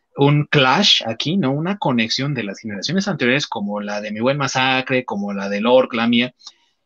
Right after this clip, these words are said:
y la nueva generación, ¿no? De muchachos, ahora los centennials o como les llamen, que pueden disfrutar del mismo entretenimiento y a lo mejor por diversas razones, no exactamente las mismas,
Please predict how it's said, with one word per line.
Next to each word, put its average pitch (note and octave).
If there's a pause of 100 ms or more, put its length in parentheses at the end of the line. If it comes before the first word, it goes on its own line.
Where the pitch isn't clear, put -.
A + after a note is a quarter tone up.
y B2+
la A#2+
nueva C#3
generación, E3+
¿no? C3
De G#2
muchachos, A#2 (320)
ahora A2+
los G2+
centennials A2
o C3+
como C3
les E3
llamen, D#3 (320)
que A2+
pueden D#3
disfrutar C3+
del A2
mismo C#3+
entretenimiento G#3+
y C#3
a C3+
lo C3+
mejor C3
por F#3+
diversas F3
razones, D3+ (460)
no C#3
exactamente E3+
las A3
mismas, A3